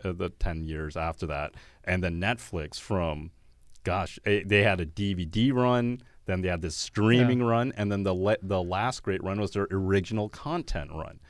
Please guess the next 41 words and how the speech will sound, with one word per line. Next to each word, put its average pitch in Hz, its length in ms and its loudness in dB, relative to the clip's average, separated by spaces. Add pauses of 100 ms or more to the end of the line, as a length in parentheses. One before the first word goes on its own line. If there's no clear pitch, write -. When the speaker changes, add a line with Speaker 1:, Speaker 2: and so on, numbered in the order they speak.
(300)
Speaker 1:
Uh, - 40 -2
and 107 260 4
that's, 120 480 2
that's 123 420 2
the 156 120 0
only, 135 260 -2 (160)
honestly, 180 300 -2
that's, 165 180 -2
that's 165 220 0
the 175 80 -2
main 156 160 0
reason 139 240 0
why 113 140 4
I - 20 2
go 107 200 2
to 147 80 2
Netflix 87 420 -6
these 69 160 -12
days, - 300 -14 (420)
is 104 220 4
because 107 260 0
they 107 80 -2
have 113 420 2
original 95 500 2
content 101 640 -6
there, 82 140 -2
and 95 120 -2
they 98 40 2
have 104 180 0
some 117 300 -4
really 160 360 2
interesting 110 500 -4
shows, 87 360 -4
some 101 160 -4
interesting 95 380 -4
documentaries 92 800 -4
that 85 220 -2 (200)
are 95 180 0
only 101 220 0
available. 87 420 -2
So 85 340 -6